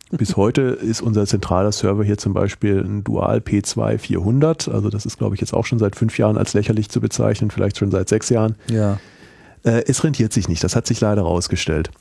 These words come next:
Speaker 1: Es gibt auch hier sehr viele kleine
Speaker 2: Was rentiert sich nicht?
Speaker 1: äh, basteln und alte Technik refurbischen und wiederverwenden und da viel Arbeit reinstecken. Aber eben auch das Hacken, wenn's drum geht, ähm,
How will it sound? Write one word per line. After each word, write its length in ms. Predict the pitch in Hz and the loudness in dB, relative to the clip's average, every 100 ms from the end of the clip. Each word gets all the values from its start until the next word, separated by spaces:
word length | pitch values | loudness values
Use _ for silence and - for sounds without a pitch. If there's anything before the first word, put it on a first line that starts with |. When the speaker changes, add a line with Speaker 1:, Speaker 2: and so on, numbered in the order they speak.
| _ - - - | _ -20 -20 -6
Speaker 1:
Es 140 | - | 0
gibt 160 | 143 - | 0 0
auch 120 | 131 | 0
hier 160 | - 127 | 0 0
sehr 140 | 120 | -2
viele 240 | - 139 139 | 0 -2 -2
kleine 600 | - 73 104 151 156 143 - | -2 0 2 2 0 -2 -4
Speaker 2:
Was 200 | 117 - | -4 -2
rentiert 280 | 101 - 98 | -6 -4 -6
sich 200 | 101 101 | -6 -6
nicht? 240 | 95 - - - _ - | -10 -10 -20 -20 _ 0
Speaker 1:
äh, 440 | 110 104 104 104 - - | 2 4 4 0 -4 -4
basteln 520 | 110 - 127 120 120 - | -2 0 0 0 -2 0
und 420 | 107 107 104 - - | 0 2 -2 -6 -2
alte 260 | 95 - 107 | -2 0 -2
Technik 500 | 98 - 92 - - _ _ _ - | -4 -2 -4 -4 -16 _ _ _ -18
refurbischen 720 | 170 104 101 98 95 98 - 95 | -6 -4 0 0 0 -2 -2 -4
und 160 | 95 | -2
wiederverwenden 680 | 104 98 - 92 90 92 95 | 0 0 0 0 0 0 -2
und 140 | 95 | -2
da 80 | 85 | -4
viel 220 | - 95 | -2 -4
Arbeit 340 | 80 87 90 - | 0 0 0 -2
reinstecken. 480 | 80 - 95 120 - - - - - | -4 -2 -2 -2 -4 -10 -20 -20 -8
Aber 260 | - 104 139 | -2 0 2
eben 220 | 147 143 | 0 0
auch 160 | - - | -2 0
das 240 | 120 - | -2 0
Hacken, 300 | 120 139 123 | -2 0 0
wenn's 240 | 113 117 | 0 -2
drum 240 | - 110 104 | -2 -2 0
geht, 440 | 110 110 120 - - | 2 2 0 -4 -2
ähm, 480 | 107 104 98 107 | 2 2 2 0